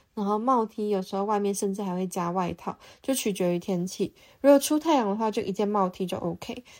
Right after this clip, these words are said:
可是如果说就是阴天或是下雨或是吹风，就超大风的话，那就是一定要再加一件外套。结果到，到这个周六周日啊，整个纽西兰的气温突然就升高了，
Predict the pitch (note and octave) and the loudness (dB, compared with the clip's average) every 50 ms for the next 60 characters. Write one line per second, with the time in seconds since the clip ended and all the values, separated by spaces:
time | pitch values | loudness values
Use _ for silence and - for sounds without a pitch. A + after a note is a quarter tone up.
0 | - _ - C4+ C4+ C4 B3+ B3 A#3+ A#3 A#3+ A3+ G#3+ G3 - G#3+ G3+ G#3 G#3 - | -20 _ 2 4 4 6 6 4 0 0 0 -2 -2 -2 -2 -2 -2 -2 -4 -8
1 | _ _ _ _ _ - B3 A#3 B3 - - G#3+ G#3 G#3 G#3+ - A3+ G3+ G3+ G#3 | _ _ _ _ _ -6 -2 -2 0 0 0 0 -2 -2 -2 -2 -2 -2 -2 -2
2 | G#3+ G#3 G#3+ G#3+ G#3 - - B3 G#3 F3+ E3 - - F3+ F#3 G#3+ G#3+ A3 A3 G#3 | -2 -2 -2 -4 -4 -2 0 0 2 2 0 -2 -4 -6 -6 -4 -4 -4 -4 -4
3 | G#3 - - - A3 G3+ G3 G3 G3+ G3+ - - G3 F#3+ F#3 F#3 G3 G3+ A3+ A3 | -4 -6 -6 -2 -2 0 0 0 0 -2 -2 -2 -2 -2 -2 -2 -6 -6 -4 -4
4 | G#3 G3+ - - - G#3 G3+ G3+ - A3+ G#3 F#3 F#3 - - - F#3+ F#3 F3+ F3 | -4 -4 -4 -2 -2 -2 -2 0 0 2 2 2 0 -2 -4 -6 -6 -4 -4 -4
5 | F3 F#3+ G3+ G3 G3 - - - - _ _ _ - B3+ A#3+ B3 B3 C4 - G3+ | -6 -6 -6 -6 -8 -8 -14 -20 -20 _ _ _ -4 -2 -2 0 0 -2 -2 -2
6 | F#3+ G#3 G3+ G3 G3 F#3+ F#3+ F#3 G3+ F#3 F3 E3+ - E3+ F3 F3 F3 E3+ - - | 0 0 0 2 2 0 0 -2 -2 -2 -2 -2 -4 -4 -4 -4 -4 -6 -6 -10
7 | - - - - _ - - - - _ _ - D#4 D4+ D4 D#4+ D4 C#4 C#4+ - | -14 -14 -16 -16 _ -20 -20 -20 -20 _ _ 0 0 2 4 4 2 2 2 2
8 | C#4 C4+ C4+ - C#4+ C4 B3+ B3 C4+ B3 A#3 A3 G#3+ - A3 G3+ G#3 G#3+ A3 G#3+ | 0 2 4 6 6 6 4 4 0 0 -2 -2 -2 -2 -2 0 0 0 0 0
9 | G3+ G3 - G3+ F#3 F#3 F#3+ G3+ G#3 G#3 F#3+ F3 E3 F#3 F#3 - - _ _ - | -2 -2 0 0 0 0 0 0 0 0 0 0 0 -2 -6 -10 -18 _ _ -2
10 | - A3 G3+ F#3+ G3 G3 F#3+ F#3 F3+ F3+ - B3 A3+ G3+ F#3+ F#3 F#3 - - G#3+ | 0 2 2 2 2 2 2 2 0 -2 -2 -2 0 0 0 0 -2 -2 -2 0
11 | G3 F#3+ F#3+ F#3+ F#3+ - F3+ F3+ F3+ F3+ F#3 F#3+ F#3+ - F#3 E3+ E3+ E3+ F3 - | 0 0 0 0 -2 -4 -4 -4 -4 -4 -4 -2 -2 -2 -2 -4 -4 -4 -4 -4
12 | E3+ E3+ E3+ E3+ - - | -2 -2 -2 -2 -4 -6